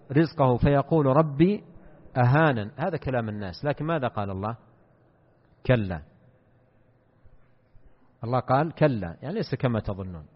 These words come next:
ليس من أعطاه الله الأموال ودليل على أنه يرضى عنه، وليس من أيضًا ضيق عليه ذات اليد أو ابتلاه بالأمراض أو الأسقام، ليس دليل على أنه،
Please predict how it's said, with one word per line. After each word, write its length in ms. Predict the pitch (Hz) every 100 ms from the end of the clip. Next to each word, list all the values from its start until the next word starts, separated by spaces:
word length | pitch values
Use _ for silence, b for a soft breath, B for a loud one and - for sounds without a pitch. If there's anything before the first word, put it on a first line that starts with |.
| _ -
ليس 260 | 143 185 -
من 180 | 147 127
أعطاه 320 | 117 127 110
الله 240 | 113 107
الأموال 640 | 98 113 110 113 113 110 104
ودليل 1040 | 101 98 - _ _ - - 131 147 123
على 260 | 107 120 139
أنه 380 | 131 131 160 -
يرضى 320 | 143 151 104 95
عنه، 220 | 95 80 _ _ b b b b b b _ _ -
وليس 400 | 143 202 185 170
من 260 | 160 165
أيضًا 300 | 185 160 139
ضيق 440 | 131 147 151 131 131
عليه 360 | 113 131 117
ذات 240 | 117 123 123
اليد 380 | 113 131 123 -
أو 140 | 135 127
ابتلاه 380 | - 131 135 113
بالأمراض 720 | 120 131 120 120 127 120 117
أو 140 | 123
الأسقام، 600 | 131 147 - - 143 147 - b b b -
ليس 240 | 165 - 143
دليل 340 | 139 151 131
على 180 | 113 117
أنه، 520 | 135 120 107 120